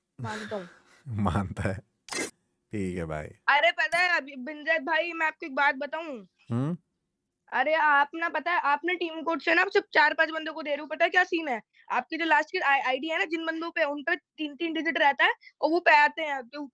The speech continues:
Speaker 1: सिर्फ गिने-चुने चार-पांच बंदे लेके जा रहे हैं दोस्त के आईडी से, सही बता रहा हूँ मैं आपको।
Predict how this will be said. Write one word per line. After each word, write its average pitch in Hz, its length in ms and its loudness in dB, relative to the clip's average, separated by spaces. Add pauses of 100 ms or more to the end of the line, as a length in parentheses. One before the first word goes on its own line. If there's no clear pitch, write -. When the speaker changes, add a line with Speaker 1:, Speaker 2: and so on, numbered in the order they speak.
Speaker 1:
सिर्फ 311 220 -4
गिने-चुने 349 460 -4
चार-पांच 320 420 2
बंदे 339 220 -4
लेके 330 240 -6
जा 320 100 -2
रहे 339 100 0
हैं 359 80 -4
दोस्त 285 240 -8
के 277 100 -6
आईडी 247 220 -4
से, - 120 -20
सही 294 180 -2
बता 285 220 0
रहा 269 100 -2
हूँ 302 80 -4
मैं 285 100 0
आपको। 196 340 -10